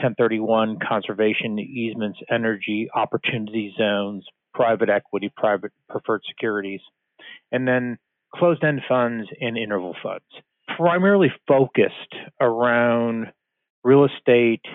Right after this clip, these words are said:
and real estate credit. Obviously, when we talk about private equity, that's outside of the real estate. But I would say the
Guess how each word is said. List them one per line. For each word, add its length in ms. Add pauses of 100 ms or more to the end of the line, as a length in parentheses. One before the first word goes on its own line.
(300)
and 180
real 200
estate 320
credit. 480 (400)
Obviously, 560
when 120
we 60
talk 180
about 200
private 240
equity, 500 (140)
that's 240 (400)
outside 380
of 100
the 80
real 320
estate. 340
But 140 (100)
I 60
would 180
say 80
the 320